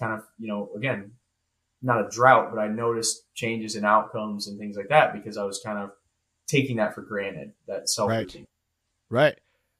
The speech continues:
Speaker 2: That's huge. Oh, it's, it's like they say on the airplane, right? "Hey, put your mask on before you put your kid's
Speaker 1: Yes.
Speaker 2: mask on or everybody else's mask on." And,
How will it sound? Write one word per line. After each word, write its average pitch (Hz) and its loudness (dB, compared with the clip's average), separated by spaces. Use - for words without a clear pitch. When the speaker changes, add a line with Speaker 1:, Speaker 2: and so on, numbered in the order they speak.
Speaker 2:
That's 127 0
huge. 165 0
Oh, 170 2
it's, 156 -4
it's 147 4
like 170 0
they 160 -2
say 160 -2
on 147 -2
the 135 -6
airplane, 92 -8
right? 120 0
"Hey, 143 0
put - 2
your 160 0
mask 143 0
on 123 0
before 107 -8
you 104 -6
put 98 -10
your 101 -12
kid's 113 2
Speaker 1:
Yes. - -4
Speaker 2:
mask 98 -4
on 101 -8
or - -8
everybody 101 -8
else's 110 -8
mask 95 -14
on." 95 -12
And, 95 -16